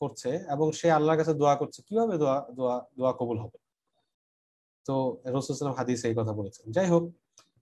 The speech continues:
এরপর আরো রিবার বিভিন্ন ওয়ে আমরা দেখি, যেমন অনেকে ব্যবসা করছেন, ব্যবসার মধ্যে,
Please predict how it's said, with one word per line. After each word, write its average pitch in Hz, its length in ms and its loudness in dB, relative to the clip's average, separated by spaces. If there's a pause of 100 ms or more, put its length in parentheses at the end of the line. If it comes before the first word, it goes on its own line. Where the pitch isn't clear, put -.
(120)
এরপর 170 340 4
আরো 175 220 6
রিবার 170 300 2
বিভিন্ন 160 320 0
ওয়ে 143 380 -2
আমরা 135 200 -4
দেখি, 120 300 -4
যেমন 127 440 0
অনেকে 131 540 -4 (420)
ব্যবসা 143 360 0
করছেন, 117 540 -4
ব্যবসার 127 340 -2
মধ্যে, 135 460 0